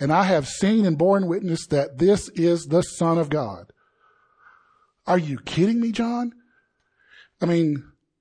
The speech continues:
he's the Son of God too? He is the Son of God, even at his revelation as the Lamb of God,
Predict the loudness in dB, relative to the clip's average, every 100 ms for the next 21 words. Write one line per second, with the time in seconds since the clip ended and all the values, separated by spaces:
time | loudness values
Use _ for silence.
0 | _ 4 4 4 0 0 -2 2 2 2
1 | 4 2 0 -2 2 2 2 -2 -4 -14
2 | -20 -20 -20 _ _ _ _ _ _ _
3 | _ _ _ _ _ _ _ _ _ _
4 | _ _ _ _ 2 4 2 2 -2 -2
5 | 0 2 2 0 -2 -2 0 -2 -4 -2
6 | 2 4 4 2 2 0 2 2 4 4
7 | 2 2 -2 0 -2 -2 -2 0 0 2
8 | 0 -2 -8 -10 -12 -16